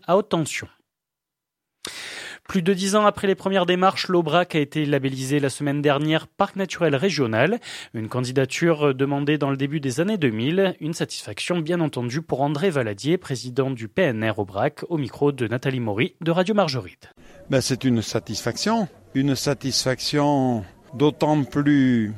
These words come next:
Speaker 2: ressentie et profonde qu'il a fallu beaucoup de temps. C'est un long chemin qui a été parcouru. Le principal, c'est d'aboutir. Mais je dois dire que s'il y a eu une évolution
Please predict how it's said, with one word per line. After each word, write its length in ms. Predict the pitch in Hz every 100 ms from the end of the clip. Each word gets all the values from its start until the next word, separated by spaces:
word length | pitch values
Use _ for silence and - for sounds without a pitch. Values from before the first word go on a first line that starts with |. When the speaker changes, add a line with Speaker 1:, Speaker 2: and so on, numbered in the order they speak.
| - - -
Speaker 2:
ressentie 800 | 104 131 139 156 151 151 - 196 - - -
et 80 | 110
profonde 720 | 120 127 - 180 190 113 113 - - -
qu'il 120 | - 117
a 60 |
fallu 260 | 110 123 131
beaucoup 300 | 120 117 120
de 100 | 120
temps. 240 | - 151 147 - - - -
C'est 440 | - 127 - -
un 360 | 117 113 113 107
long 240 | 135 165
chemin 420 | - 143 117 127
qui 160 | 156 143
a 40 |
été 180 | 120 131
parcouru. 640 | - 127 - 123 123 196 214 - - - - - - -
Le 100 | -
principal, 560 | 117 107 110 135 131 110
c'est 560 | - 117 104 101 95 110
d'aboutir. 640 | 101 113 117 - 202 160 - _ - - - - - 110
Mais 360 | 117 113 113
je 160 | 101 110
dois 220 | 101 113
dire 260 | 127 151 135 -
que 400 | 117 104 101 98 107 - - - - - - - -
s'il 460 | - - 147 131
y 80 | 135
a 60 | 135
eu 580 | 139 160 151 120 110 127
une 140 | 139
évolution 800 | 131 139 135 131 160 151 139 107